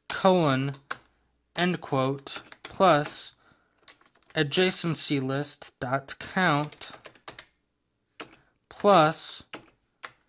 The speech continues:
quote space C colon end quote plus tile code dot toString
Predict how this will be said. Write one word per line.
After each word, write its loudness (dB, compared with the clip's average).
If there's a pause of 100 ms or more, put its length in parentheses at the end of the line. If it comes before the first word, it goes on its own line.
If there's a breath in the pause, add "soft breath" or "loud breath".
(300)
quote 2
space -2 (120)
C 0 (680)
colon 2 (720)
end -2
quote 0 (220)
plus 0 (800)
tile 2
code 2 (240)
dot -2
toString -2